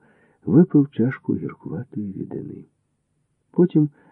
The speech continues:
одягнувся, як і вчора, машинально провів рукою по обличчю. На другий день після нещастя начальник порадив йому взяти на тиждень відпустку, і Ів Гюйо не сумнівався, що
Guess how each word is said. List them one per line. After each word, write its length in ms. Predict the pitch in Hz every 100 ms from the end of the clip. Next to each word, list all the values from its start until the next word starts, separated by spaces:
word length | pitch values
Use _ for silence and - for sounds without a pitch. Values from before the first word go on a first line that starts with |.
| _
одягнувся, 680 | 120 113 107 131 190 190 135
як 180 | 117 -
і 60 |
вчора, 460 | 107 - 113 135 131
машинально 560 | 95 - 98 147 139 85
провів 380 | - 139 131
рукою 360 | 131 131 143 135
по 140 | -
обличчю. 600 | 131 120 135 131 - - - - _ _ _ _ _ _ _ _ -
На 120 | 127
другий 320 | 170 202 185
день 260 | 170 185 170
після 360 | 160 151 143
нещастя 580 | 135 131 - 165 151 135
начальник 540 | 123 - 143 139 131 -
порадив 460 | 110 120 117 110
йому 240 | 110 107 101
взяти 340 | 90 101 98
на 120 | 87
тиждень 420 | - 85 82 78
відпустку, 720 | 73 - - 147 - - 131 131 _ _ _ _ _ _
і 80 | 95
Ів 320 | - 131 156
Гюйо 560 | 110 80 73 82 151 156
не 140 | 95
сумнівався, 720 | - 85 82 101 147 143 113
що 240 | - -